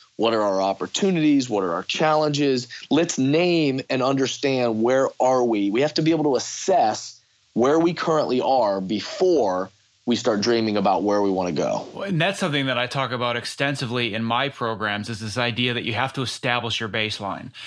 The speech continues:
Speaker 2: You can't dis-, you can't say, "Well, I wanna be more active," or, "I wanna eat better," or, like, make all these changes. It's like,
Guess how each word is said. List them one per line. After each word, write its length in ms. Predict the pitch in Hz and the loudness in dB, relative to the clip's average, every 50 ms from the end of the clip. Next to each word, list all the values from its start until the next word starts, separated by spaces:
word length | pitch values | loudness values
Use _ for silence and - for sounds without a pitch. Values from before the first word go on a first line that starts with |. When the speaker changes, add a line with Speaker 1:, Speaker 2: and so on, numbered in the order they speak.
| - - - | -18 -12 -8
Speaker 2:
You 80 | - 127 | -8 -6
can't 280 | - 156 170 185 151 | -2 -2 -2 -2 -2
dis-, 300 | - 147 131 - - - | -4 -6 -6 -6 -8 -6
you 100 | 151 143 | -6 -4
can't 280 | - - 175 180 - - | -2 -2 -2 -2 -2 -4
say, 180 | - 160 151 147 | -2 -2 -2 0
"Well, 140 | 139 131 | 0 -2
I 140 | 117 117 147 | 0 -2 -2
wanna 180 | 185 185 156 127 | -2 -4 -6 -4
be 100 | 117 135 | -4 -4
more 220 | 120 117 117 127 | -4 -2 -2 -2
active," 400 | 165 175 147 170 170 165 123 117 | -2 -2 -2 -4 -6 -4 -4 -2
or, 40 | 117 | -2
"I 60 | 120 | -2
wanna 220 | 123 123 117 120 - | -2 -2 -4 -6 -6
eat 180 | - 190 190 - | -6 -8 -6 -4
better," 360 | 180 175 170 160 151 135 127 | -4 -2 -2 -2 -2 -2 -2
or, 40 | 120 | -2
like, 200 | 120 117 104 123 | -4 -4 -4 -2
make 180 | 135 139 139 | -4 -2 0
all 80 | 143 131 | -2 -2
these 180 | 113 120 101 | -2 -4 -4
changes. 460 | - - 180 214 226 160 139 123 107 127 | -2 -2 -2 -2 -2 -2 -4 -6 -6 -8
It's 140 | 113 - | -6 -4
like, 160 | 147 139 123 | -4 -4 -4